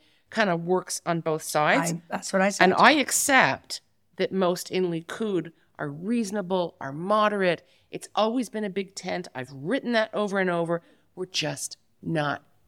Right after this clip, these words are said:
Speaker 1: hearing from them now. And you and I both know that there is a kind of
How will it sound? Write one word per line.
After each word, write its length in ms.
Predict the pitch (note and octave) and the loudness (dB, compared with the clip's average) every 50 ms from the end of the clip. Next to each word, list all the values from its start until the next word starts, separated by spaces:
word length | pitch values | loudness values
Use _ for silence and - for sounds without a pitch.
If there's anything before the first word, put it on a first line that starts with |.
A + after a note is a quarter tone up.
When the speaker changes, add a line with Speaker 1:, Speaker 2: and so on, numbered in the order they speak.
| _ | _
Speaker 1:
hearing 500 | _ - - - E3 D3 C#3+ C3 A#2 A#2 | _ -14 -8 -4 -2 -2 0 -2 -2 -4
from 200 | - - - F2+ | -8 -8 -8 -6
them 180 | B2 - - G#2 | -6 -6 -6 -8
now. 80 | G#2 - - _ _ _ _ _ _ _ _ _ _ _ _ _ _ | -10 -12 -16 _ _ _ _ _ _ _ _ _ _ _ _ _ _
And 200 | - D3 D#3 D3+ | -2 -2 -2 -2
you 140 | D#3 D3+ C#3+ | -2 -2 0
and 100 | C#3 C3+ | 0 -2
I 80 | B2 | -2
both 380 | C3+ - E3+ A3 B3+ A#3+ - - | 0 4 4 4 4 4 0 -4
know 280 | D#3+ D3+ C#3+ C#3 C#3 - _ _ _ _ | -2 -2 -2 -4 -6 -14 _ _ _ _
that 120 | - D#3+ - | -20 -6 -4
there 140 | E3 D#3 - | -4 -4 -2
is 320 | - E3+ F#3 F3+ F3 - - _ | -2 0 0 0 0 -2 -8 _
a 160 | - E3 E3 D#3+ | -10 -10 -10 -10
kind 420 | - - - - F#3+ F3+ D#3+ D3+ D3+ | -12 -16 -10 -6 -6 -4 -4 -4 -4
of 280 | D3 C#3 C#3+ - - | -4 -6 -6 -10 -18